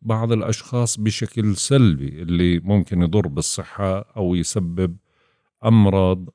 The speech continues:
أو حتى اللي عندهم أمراض بالفترة هاي ممكن يطولوا ليصير عندهم الاستشفاء.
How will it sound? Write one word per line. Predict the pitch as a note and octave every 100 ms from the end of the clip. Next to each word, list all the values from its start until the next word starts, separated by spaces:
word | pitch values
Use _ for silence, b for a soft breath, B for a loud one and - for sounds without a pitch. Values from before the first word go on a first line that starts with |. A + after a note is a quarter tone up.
| _
أو | A2+ G#2+
حتى | - D3 _ G2+
اللي | G2+ F#2+ F2+
عندهم | E2+ G#2 E2 F2+
أمراض | E2+ F2 F#2 F2
بالفترة | D#2+ D2 G2 - F#2
هاي | D#2 F2 F#2+ F#2 F#2+ -
ممكن | G2+ F2 F2+ E2 F2
يطولوا | - F2+ - G2+ F#2 E2+ E2+ - -
ليصير | E2 E2 - G2 C#2+
عندهم | F#2 D#2+ D#2+ D#2+ D#2 - _
الاستشفاء. | F2 E2 E2+ - F#2 D#2 - G2+ F2 -